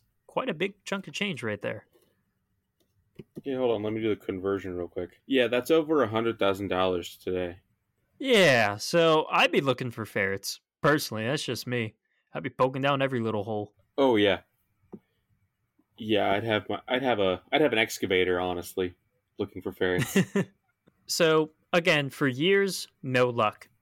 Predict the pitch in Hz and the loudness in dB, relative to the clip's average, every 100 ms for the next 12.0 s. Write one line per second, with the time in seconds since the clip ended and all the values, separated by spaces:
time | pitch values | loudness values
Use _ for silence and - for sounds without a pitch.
0 | _ 143 - - 233 240 - 190 185 - | _ -4 -2 0 0 0 -2 -2 -2 -4
1 | 151 135 135 151 156 160 156 - 139 143 | -6 -4 -2 -4 -4 -6 -6 -4 -4 -4
2 | 139 123 107 107 - _ _ 139 123 135 | -4 -4 -4 -6 -14 _ _ -6 -2 -2
3 | 175 170 - 135 147 127 131 127 _ _ | 0 -4 -4 -4 -2 0 0 -2 _ _
4 | _ 139 123 120 - 190 190 - 180 139 | _ -4 -4 -6 -8 -10 -8 -6 -4 -2
5 | 127 127 127 117 104 92 120 _ _ _ | 0 0 -2 -4 -6 -12 -16 _ _ _
6 | _ _ _ _ 151 139 - 151 180 185 | _ _ _ _ -2 0 -2 -2 0 2
7 | 160 160 147 127 110 123 180 208 - 160 | 2 2 4 4 2 2 2 0 -2 2
8 | 151 143 139 131 127 - - 151 104 - | 2 2 -2 -4 -4 -8 -2 -2 -2 -6
9 | _ _ _ _ 160 131 131 139 202 190 | _ _ _ _ -4 -4 2 4 4 2
10 | 131 117 131 139 - 139 131 120 110 127 | -4 2 2 2 -4 0 2 2 0 -4
11 | 127 120 117 110 110 104 98 123 - | -4 -8 -6 -4 -4 -4 -8 -10 -10